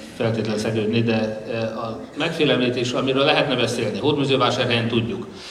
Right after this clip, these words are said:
Hódmezővásárhelyen például a mai napon leendő potenciális ellenzéki képviselőjelöltekkel találkoztunk, fényképezkedtünk és a többi.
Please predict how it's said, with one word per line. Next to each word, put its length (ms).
Hódmezővásárhelyen 1000
például 260
a 40
mai 180
napon 800
leendő 800
potenciális 920
ellenzéki 640
képviselőjelöltekkel 1200
találkoztunk, 640
fényképezkedtünk 800
és 160
a 60
többi. 440